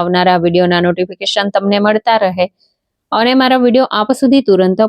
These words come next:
પહોંચી શકે. ભગવાન દત્તાત્રેયની જન્મ જયંતિને ચિહ્નિત કરતો અત્યંત શુભ હિન્દુ તહેવાર છે. આ આદરણીય ભગવાનને હિન્દુ પવિત્ર ત્રિમૂર્તિમાં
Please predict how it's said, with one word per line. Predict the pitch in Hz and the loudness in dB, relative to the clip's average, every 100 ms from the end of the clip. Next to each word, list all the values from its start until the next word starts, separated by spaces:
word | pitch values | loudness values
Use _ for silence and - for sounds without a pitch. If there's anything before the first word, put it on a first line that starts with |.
| 226 | 0
પહોંચી | 226 220 202 | -2 -2 -2
શકે. | 156 - 156 156 _ _ _ _ _ _ _ _ - | -4 -4 -6 -8 _ _ _ _ _ _ _ _ -2
ભગવાન | 208 190 214 214 240 220 | 0 2 2 2 2 0
દત્તાત્રેયની | 208 208 208 208 214 240 214 226 | 2 0 2 2 4 2 2 2
જન્મ | 233 269 285 254 | 2 4 2 2
જયંતિને | 240 233 240 254 277 - | 2 2 2 2 0 0
ચિહ્નિત | 226 240 285 302 - | 2 2 2 0 0
કરતો | 208 190 214 - 202 | 0 0 -4 -2 -4
અત્યંત | 247 285 277 233 214 - | -4 0 0 2 0 0
શુભ | 277 233 202 202 | 0 2 2 4
હિન્દુ | 214 220 240 | 4 4 2
તહેવાર | 185 185 175 170 175 - | 0 2 2 0 -2 -4
છે. | 147 160 _ _ _ - | -4 -4 _ _ _ -6
આ | 190 196 - | -4 -4 -2
આદરણીય | 185 185 185 190 190 202 196 | 0 0 2 2 2 0 0
ભગવાનને | 175 185 180 196 196 | 2 2 2 2 2
હિન્દુ | 190 202 233 - | 4 4 2 2
પવિત્ર | 196 180 - 202 220 - | 0 0 0 0 0 0
ત્રિમૂર્તિમાં | 240 247 247 220 - 196 208 220 | 0 2 2 2 0 0 2 0